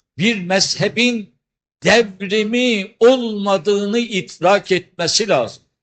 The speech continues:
Zira emperyalistler bunu pompalamak suretiyle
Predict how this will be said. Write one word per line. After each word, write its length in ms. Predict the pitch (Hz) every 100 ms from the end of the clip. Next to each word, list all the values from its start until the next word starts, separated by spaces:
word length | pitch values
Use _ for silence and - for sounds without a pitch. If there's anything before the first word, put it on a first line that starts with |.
| _ _ _ _ _ -
Zira 500 | 127 247 247 247 233
emperyalistler 960 | 202 190 208 208 196 175 - 240 208 - _ _ _
bunu 340 | 175 240 269 -
pompalamak 720 | 208 202 196 190 185 190 202
suretiyle 960 | - 185 180 175 - 220 175 202 190